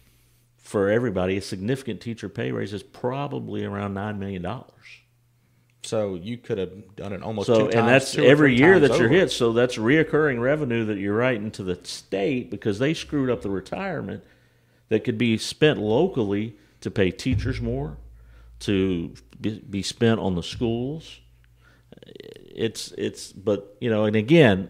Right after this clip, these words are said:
Speaker 1: the average person doesn't know about all
Speaker 2: No.
Speaker 1: that, doesn't understand all that, and just thinks,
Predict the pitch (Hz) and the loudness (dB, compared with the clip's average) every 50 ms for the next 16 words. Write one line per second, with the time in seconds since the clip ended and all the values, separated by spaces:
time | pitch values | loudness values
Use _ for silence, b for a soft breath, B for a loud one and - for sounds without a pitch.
0 | - - 117 117 123 131 147 151 143 139 123 107 101 101 - - - 147 160 175 | -8 -4 0 2 2 4 4 4 2 2 -2 -2 -6 -12 -16 -8 -6 -6 -6 -6
1 | - - 120 110 110 110 107 - _ _ _ _ _ _ _ - 120 123 123 120 | -6 -6 -8 -6 -6 -8 -12 -16 _ _ _ _ _ _ _ 2 2 2 4 0
2 | 98 90 98 101 120 143 156 143 143 143 139 143 139 - 101 98 143 143 147 139 | -2 0 4 6 6 6 8 6 6 6 6 4 4 4 4 4 4 2 2 0
3 | - 110 110 104 113 107 107 104 98 90 - - - 127 135 143 143 147 147 143 | 0 -2 -2 0 0 -2 -2 -2 -2 -4 -6 -6 -8 -6 -6 -4 -4 -4 -4 -2
4 | 139 147 143 123 113 113 110 - - 117 110 95 - - | -2 -2 -2 -2 -2 -2 -4 0 0 0 0 0 -2 -10